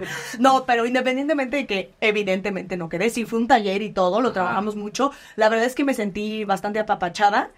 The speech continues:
Speaker 1: Como que siento, no sé, igual, mira, la vida es de perspectivas, pero siento que como que sí me tenían un poco ahí el ojo, les estaba gustando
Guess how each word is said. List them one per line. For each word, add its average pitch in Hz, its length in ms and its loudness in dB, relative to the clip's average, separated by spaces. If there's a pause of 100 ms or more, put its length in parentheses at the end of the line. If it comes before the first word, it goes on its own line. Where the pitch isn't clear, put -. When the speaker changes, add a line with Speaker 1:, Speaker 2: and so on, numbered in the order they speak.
(240)
Speaker 1:
Como 226 200 2
que 233 120 -2
siento, 269 480 6
no 240 160 2
sé, 160 320 -6
igual, 185 420 2
mira, 170 220 -6 (380)
la 180 180 2
vida 190 240 0
es 175 100 0
de 175 80 -2
perspectivas, 165 600 -6 (220)
pero 226 240 2
siento 247 340 0
que 190 260 -2
como 196 200 -4
que 202 100 -8
sí 214 160 -4
me 233 120 2
tenían 196 280 -4
un 208 100 -4
poco 208 220 -2
ahí 196 140 2
el 185 100 0
ojo, 175 160 2
les 254 160 2
estaba 208 300 0
gustando 190 760 0